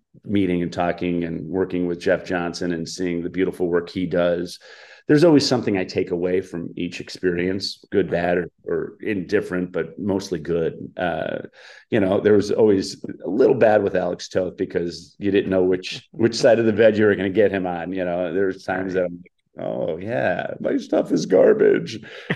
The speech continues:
Speaker 1: Uh, and then the next minute it's like, "Hey kid, you, you got your chops," you know, and it's like, "Oh, yay."
Speaker 2: Yeah, yeah.
Speaker 1: So,
Speaker 2: Yeah.
Speaker 1: but, uh, it, it would be those guys that I really admire and look up to.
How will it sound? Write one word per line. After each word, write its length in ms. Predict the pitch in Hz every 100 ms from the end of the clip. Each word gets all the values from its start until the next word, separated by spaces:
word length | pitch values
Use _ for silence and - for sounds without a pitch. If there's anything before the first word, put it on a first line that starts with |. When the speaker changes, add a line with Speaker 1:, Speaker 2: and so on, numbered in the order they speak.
| - -
Speaker 1:
Uh, 340 | 170 101 95 131 -
and 100 | 113
then 100 | 110
the 80 |
next 320 | 110 110 107 117
minute 360 | 110 104 101
it's 200 | 98 92
like, 140 | 107 113
"Hey 180 | 175 110
kid, 260 | 101 98
you, 100 | 110
you 280 | 110 101 107
got 200 | 123 107
your 100 | 107
chops," 600 | 104 107 82 - - - - -
you 140 | 101
know, 120 | 90
and 160 | 95 92
it's 120 | 87
like, 120 | 90 -
"Oh, 220 | 143 95 _
yay." 480 | 131 131 87 - - _ _ -
Speaker 2:
Yeah, 200 | 98 - _ _
yeah. 260 | 95 127 -
Speaker 1:
So, 380 | 82 80 85 80 _ _ _ _ _ _ _ _ _ _
Speaker 2:
Yeah. 340 | - - - -
Speaker 1:
but, 320 | 85 80 80
uh, 260 | 87 85 64 -
it, 160 | - - - -
it 300 | - - -
would 180 | - 135
be 120 | 135
those 280 | 120 104 95
guys 380 | 98 87 82 -
that 260 | 87 85 -
I 80 | 90
really 340 | 85 95 92
admire 380 | 87 87 82 85
and 120 | 87
look 160 | 85 -
up 160 | - -
to. 280 | - -